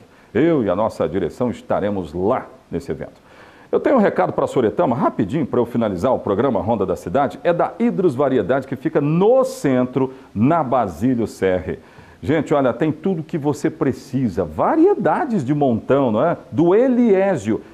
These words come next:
que tem a Hidros Irrigação também. Então, olha, dê uma passadinha por lá, vale a pena você visitar a Hidros Variedade, na Basílio Serre, centro de Soretama. Tá dado o recado, então.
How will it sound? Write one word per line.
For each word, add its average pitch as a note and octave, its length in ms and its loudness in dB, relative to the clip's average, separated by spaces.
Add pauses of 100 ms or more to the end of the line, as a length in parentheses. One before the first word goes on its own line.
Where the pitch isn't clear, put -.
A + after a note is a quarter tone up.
que B3+ 100 -2
tem G3+ 260 -2
a A3+ 120 2
Hidros F3+ 340 2
Irrigação F3 640 0
também. B2 600 0 (280)
Então, A#2 280 2
olha, D3 180 4
dê A2+ 140 0
uma E3+ 180 0
passadinha B2 480 0
por A#2 180 -2
lá, B2+ 120 2
vale C3 260 0
a B2+ 80 2
pena C3 460 0
você A2+ 260 0
visitar G#2 480 0
a G#2+ 140 0 (100)
Hidros F#3+ 580 2
Variedade, D3 1040 0 (240)
na C3 200 2
Basílio G#2 400 0
Serre, D#3 520 2
centro G#3 540 0
de E3 100 2
Soretama. C#3+ 600 0
Tá F3 180 -2
dado F3+ 300 0
o - 20 2
recado, C#3+ 400 0
então. G2 320 -2